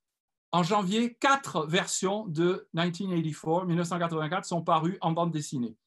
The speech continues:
Euh, j'en ai acheté deux, les autres, les deux autres, je les trouvais pas terribles, mais j'en ai acheté deux qui sont vraiment très bien. Alors, alors en voilà une, encore une fois,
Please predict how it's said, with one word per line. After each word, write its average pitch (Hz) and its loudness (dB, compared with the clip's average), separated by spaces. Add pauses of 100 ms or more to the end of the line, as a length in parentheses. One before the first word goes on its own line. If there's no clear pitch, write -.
(460)
Euh, 135 -2
j'en 151 0
ai 165 2
acheté 170 -2
deux, 160 4
les 156 2
autres, 165 -2
les 139 -2
deux 147 -2
autres, 180 0
je 139 -6
les 131 -4
trouvais 123 -6
pas 175 -2
terribles, 175 -2
mais 147 -2
j'en 160 0
ai 180 -2
acheté 175 -2
deux 147 0
qui - -10
sont 131 -8
vraiment 160 -4
très 160 -6
bien. 127 -4 (920)
Alors, 196 2 (1600)
alors 175 2
en 208 2
voilà 233 4
une, 240 2 (140)
encore 190 0
une 190 -2
fois, 208 0